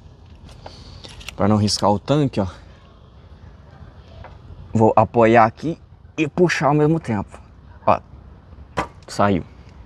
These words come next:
Aí, essas presilhas, ficar, tomar cuidado, elas vão cair aqui, mas tomar cuidado pra você não perder ela. Mas acho que ela não vai sair também pela outra ponta, né? Não vai conseguir fazer o caminho inteiro. Mas você vai precisar delas depois.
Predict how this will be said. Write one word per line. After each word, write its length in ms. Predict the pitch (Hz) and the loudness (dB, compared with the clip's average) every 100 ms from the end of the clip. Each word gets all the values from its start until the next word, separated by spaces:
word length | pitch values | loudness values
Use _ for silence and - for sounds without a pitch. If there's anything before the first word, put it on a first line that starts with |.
| - - - - - - - - - - - - | -20 -20 -20 -20 -20 -20 -20 -20 -20 -20 -20 -2
Aí, 200 | 110 143 | 4 6
essas 280 | 185 - 135 | 6 4 -2
presilhas, 1160 | - 143 120 175 185 120 - - - - - - - - | -2 -2 0 0 2 0 -2 -6 -6 -8 -10 -16 -20 -12
ficar, 260 | - 123 127 | -2 -2 0
tomar 280 | 127 127 | -2 0
cuidado, 420 | - 120 120 147 131 | 0 2 6 6 4
elas 200 | 127 120 | 4 2
vão 160 | 156 | -2
cair 400 | 156 151 135 135 | 0 2 4 2
aqui, 260 | 123 160 185 | -2 -2 -4
mas 100 | 143 | -4
tomar 240 | - 156 | -6 -6
cuidado 340 | 151 156 139 139 | -4 2 2 2
pra 80 | - | -2
você 40 | |
não 140 | 156 | -8
perder 360 | 151 165 170 147 | -4 -4 -2 0
ela. 180 | 131 123 | 0 0
Mas 140 | 120 | -4
acho 120 | 127 | -4
que 60 | - | -4
ela 80 | 139 | -2
não 80 | 139 | 0
vai 100 | 143 | -2
sair 320 | - 143 123 | -2 -4 -4
também 320 | 123 117 104 | -4 -4 -4
pela 220 | 101 104 | -2 0
outra 200 | 101 110 | 0 -2
ponta, 380 | 101 - 95 - | -6 -6 -6 -6
né? 80 | 101 | -8
Não 160 | 104 | -4
vai 140 | 101 104 | 0 0
conseguir 360 | 120 110 104 | -2 -6 -8
fazer 240 | 107 110 107 | -6 -4 -2
o 60 | |
caminho 360 | 104 110 107 110 | -2 -2 -2 -4
inteiro. 300 | 120 104 95 - - - - - - - - - - | -4 -4 -4 -8 -18 -20 -20 -20 -20 -20 -20 -20 -8
Mas 140 | 101 - | -6 4
você 80 | |
vai 80 | 107 | 4
precisar 400 | 98 110 107 110 | 4 -2 0 0
delas 320 | 104 104 107 | 2 2 2
depois. 640 | 107 123 104 92 87 - | 0 -4 -4 -4 -4 -8